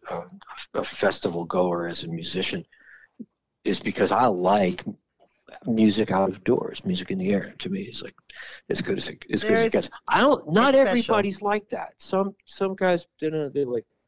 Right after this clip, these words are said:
Speaker 1: you know, they get on that big empty stage and they're like,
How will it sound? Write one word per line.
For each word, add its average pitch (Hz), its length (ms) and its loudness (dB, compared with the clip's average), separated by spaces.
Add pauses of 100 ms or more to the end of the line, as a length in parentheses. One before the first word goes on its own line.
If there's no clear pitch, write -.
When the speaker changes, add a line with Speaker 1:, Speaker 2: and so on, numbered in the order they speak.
(140)
Speaker 1:
you 110 160 -8
know, 98 160 -10 (460)
they 131 100 0
get 135 180 4
on 120 120 4
that 104 180 0
big 110 180 -2
empty 107 220 -2
stage 101 360 -2
and 98 120 -2
they're 92 100 0
like, 90 320 -2